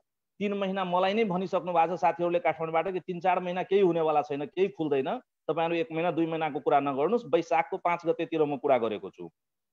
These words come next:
एसई दिन बसिरहेका विद्यार्थीहरू मानसिक त-, तनावमा थिए। अहिले हामी कुरा गर्दैछौँ सुसाइडका को-, केसहरू,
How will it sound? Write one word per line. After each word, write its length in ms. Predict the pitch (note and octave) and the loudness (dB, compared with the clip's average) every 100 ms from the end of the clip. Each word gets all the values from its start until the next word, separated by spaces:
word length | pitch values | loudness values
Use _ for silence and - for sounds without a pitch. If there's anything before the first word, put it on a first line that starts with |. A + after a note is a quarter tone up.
| - | -2
एसई 340 | F3+ F3+ A#3+ | 0 2 0
दिन 280 | A3+ A3+ A#3+ | 0 2 2
बसिरहेका 500 | F#3+ G#3 G#3+ G#3+ G#3+ | 4 2 4 4 4
विद्यार्थीहरू 640 | G3 F#3 G3 G3 G3 A3+ G#3+ | 2 0 2 2 2 0 0
मानसिक 480 | E3+ F#3+ F#3+ B3 - | -2 -4 -4 -6 -4
त-, 20 | |
तनावमा 600 | F3+ - F3 G3 G#3 G3+ | -6 -2 0 2 2 2
थिए। 160 | F#3+ F3 | 0 0
अहिले 180 | F3 F#3 | 0 0
हामी 240 | D#3+ F#3+ | -2 -4
कुरा 220 | F#3+ G3 | 0 2
गर्दैछौँ 480 | F3+ F3+ F#3+ F#3+ F#3+ | 4 2 0 -2 -6
सुसाइडका 520 | - E3 D#3+ E3+ F3 | -6 -4 -2 0 0
को-, 180 | E3+ E3+ | -2 -4
केसहरू, 640 | - E3+ D#3+ C#3+ D#3+ F#3+ | -4 -4 0 0 0 -2